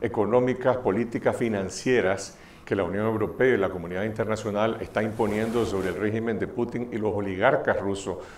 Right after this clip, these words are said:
¿puede tener eso alguna repercusión en los aliados de Putin en América Latina, como el caso de Nicaragua?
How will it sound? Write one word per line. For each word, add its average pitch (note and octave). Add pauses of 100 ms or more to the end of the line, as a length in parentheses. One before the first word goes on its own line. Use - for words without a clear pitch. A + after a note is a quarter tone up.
(140)
¿puede A#2+
tener B2+
eso C3+
alguna A2
repercusión A2+ (260)
en G#2+
los G2
aliados G2+
de G#2+
Putin B2+
en G2+
América G#2
Latina, B2
como F#2
el F2
caso A2+
de G#2+
Nicaragua? G#2+